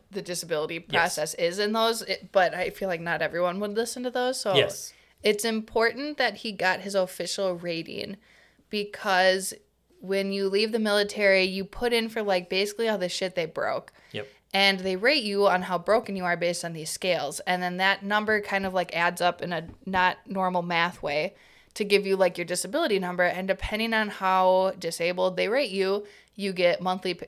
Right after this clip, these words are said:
Speaker 1: checks that are, like, non-taxable. Once you get, like, to seventy percent, you're not, like, a hundred percent disabled, but
Speaker 2: Yep.
Speaker 1: most of the time you get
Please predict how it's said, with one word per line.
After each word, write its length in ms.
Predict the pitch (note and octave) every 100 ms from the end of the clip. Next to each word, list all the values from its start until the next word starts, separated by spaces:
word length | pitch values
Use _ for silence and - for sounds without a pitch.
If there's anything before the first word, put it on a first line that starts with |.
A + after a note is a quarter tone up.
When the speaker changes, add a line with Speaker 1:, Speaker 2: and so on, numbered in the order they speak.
| -
Speaker 1:
checks 360 | - F3+ - -
that 140 | F3
are, 80 | F3
like, 160 | E3
non-taxable. 920 | F3 D#3+ F3 D#3+ E3 - F3+ F3 E3+ F3
Once 300 | - F#3 F#3
you 60 | G3
get, 160 | F3 F3+
like, 180 | F3 -
to 100 | F3+
seventy 400 | - F3+ F3+ F#3
percent, 540 | F#3 E3+ - E3 E3
you're 120 | F#3
not, 220 | F3+ F3+ E3+
like, 240 | D#3+ - F3+
a 40 |
hundred 280 | - F3 F3+
percent 320 | G3 G3 F#3+
disabled, 480 | F#3+ G3+ G3+ G#3 G3+
but 160 | F3+ B2
Speaker 2:
Yep. 180 | G2+ _ C#3+ - -
Speaker 1:
most 300 | F#3 F3+ F#3
of 60 |
the 80 | F#3+
time 100 | F#3+
you 60 | F#3
get 240 | E3